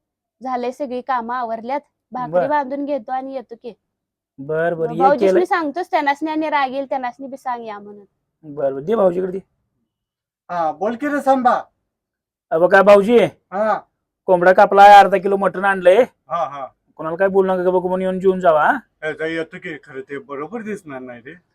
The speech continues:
Speaker 2: काय बरोबर दिसणार नाही? ये तू बाबा, ये. तुला
Speaker 3: ये.
Speaker 2: काय बरोबर दिसतंय आणि नाही ती मला काय माहिती, चांगलं माहिती आहे, ये.
Speaker 3: चालतंय, चालतंय, निघतो लगेच.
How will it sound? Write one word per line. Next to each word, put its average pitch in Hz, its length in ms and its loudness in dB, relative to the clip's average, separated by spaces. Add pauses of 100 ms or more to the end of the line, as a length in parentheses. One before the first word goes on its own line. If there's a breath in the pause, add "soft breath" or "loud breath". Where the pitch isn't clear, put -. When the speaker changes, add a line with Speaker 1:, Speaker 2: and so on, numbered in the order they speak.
(160)
Speaker 2:
काय 208 140 6
बरोबर 233 300 6
दिसणार 196 280 2
नाही? 180 200 4
ये 254 80 10
तू 269 120 2
बाबा, 214 220 10
ये. 214 180 6
तुला - 440 -4
Speaker 3:
ये. 185 40 -4
Speaker 2:
काय 214 100 6
बरोबर 220 260 2
दिसतंय 214 280 -4
आणि 220 200 -4
नाही 190 220 2
ती 214 60 -8
मला 196 140 0
काय 196 140 -2
माहिती, 180 180 2
चांगलं 185 240 0
माहिती 170 200 -2
आहे, 170 80 -6
ये. 196 80 -4 (220)
Speaker 3:
चालतंय, 156 300 -12
चालतंय, 160 260 -12
निघतो 160 260 -14
लगेच. 123 260 -14